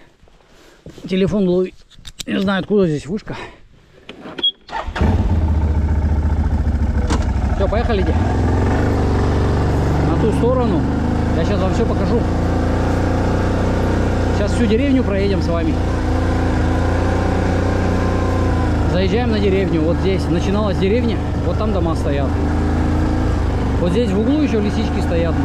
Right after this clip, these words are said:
Мы отсюда борону вытаскивали, помните? То давно на канале. Вот здесь ещё лисички есть.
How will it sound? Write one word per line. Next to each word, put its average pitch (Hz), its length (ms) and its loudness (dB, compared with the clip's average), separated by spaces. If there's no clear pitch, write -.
Мы 180 80 0
отсюда 208 260 2
борону 214 340 0
вытаскивали, 175 480 0
помните? 190 400 0
То 160 100 0
давно 175 240 0
на 160 100 0
канале. 160 360 0
Вот 156 120 2
здесь 190 180 2
ещё 160 220 0
лисички 151 480 0
есть. - 160 0